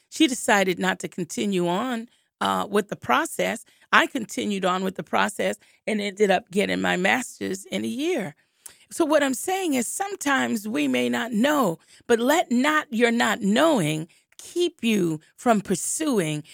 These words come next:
keep you from praying, keep you from believing, and definitely don't let it keep your mouth from not speaking. You are the one that has to hold on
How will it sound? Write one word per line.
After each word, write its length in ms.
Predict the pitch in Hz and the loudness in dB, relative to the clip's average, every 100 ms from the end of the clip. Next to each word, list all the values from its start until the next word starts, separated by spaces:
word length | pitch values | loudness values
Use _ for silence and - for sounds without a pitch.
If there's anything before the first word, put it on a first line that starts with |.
| - | -20
keep 380 | - - 330 - | -20 -4 -4 -2
you 180 | 254 233 | -4 -4
from 280 | - 190 170 | -4 -4 -4
praying, 640 | - 294 277 247 175 165 - - _ | -4 0 2 2 0 0 -6 -18 _
keep 280 | - 339 - | 2 2 2
you 160 | 247 | -2
from 260 | 240 - 190 | 0 -2 0
believing, 760 | 165 170 185 294 269 185 170 165 - - | 2 0 2 2 2 2 0 -4 -12 -6
and 300 | 269 254 170 | -2 -2 -2
definitely 760 | - 349 349 277 220 247 190 190 - - _ _ - | 0 0 0 -2 -2 -2 -4 -4 -12 -20 _ _ 2
don't 320 | 330 339 311 | 4 4 2
let 220 | 208 202 | 2 2
it 180 | 202 - | 0 -6
keep 320 | - 302 - | -2 -2 -2
your 220 | 220 208 | -2 0
mouth 640 | 185 196 294 202 190 - _ _ _ _ | 0 2 4 2 0 -8 _ _ _ _
from 220 | 247 214 | -4 -2
not 220 | 220 233 | -2 -4
speaking. 460 | - - 320 - - _ _ _ _ _ _ _ | -10 -8 -8 -10 -20 _ _ _ _ _ _ _
You 480 | 240 285 302 240 202 | 2 4 4 0 -2
are 100 | 208 | -2
the 100 | 196 | -2
one 420 | 175 220 233 165 151 _ | -2 0 0 -2 -4 _
that 160 | - 196 | -4 -2
has 300 | - 240 - | -4 -6 -6
to 120 | 202 | -6
hold 420 | 190 - 240 247 | -6 -2 0 2
on 400 | 226 247 214 180 | 0 2 0 0